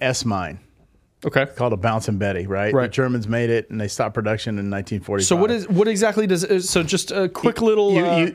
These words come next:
Speaker 1: it's a pressure, pressure, uh, point grenade. When you step on it, it clicks. As soon as you lift your foot, it jumps out of the ground about head level and it explodes.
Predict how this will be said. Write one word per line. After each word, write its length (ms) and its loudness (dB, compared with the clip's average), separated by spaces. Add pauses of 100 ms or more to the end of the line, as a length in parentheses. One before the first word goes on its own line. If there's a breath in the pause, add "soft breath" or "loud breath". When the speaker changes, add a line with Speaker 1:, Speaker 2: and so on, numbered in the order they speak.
(140)
Speaker 1:
it's 160 2
a 140 0
pressure, 380 2 (400)
pressure, 760 0
uh, 400 0 (220)
point 260 0
grenade. 360 2
When 180 0
you 140 -2
step 340 -2
on 240 0
it, 140 -6 (340 loud breath)
it 140 -2
clicks. 280 0
As 60 -4
soon 160 0
as 100 -4
you 80 0
lift 220 -2
your 80 -6
foot, 400 -2 (260 loud breath)
it 240 -2 (600)
jumps 340 0
out 160 2
of 80 -2
the 80 0
ground 400 0
about 440 -2 (1600)
head 240 0
level 380 -2 (500 soft breath)
and 120 0
it 120 0
explodes. 680 -4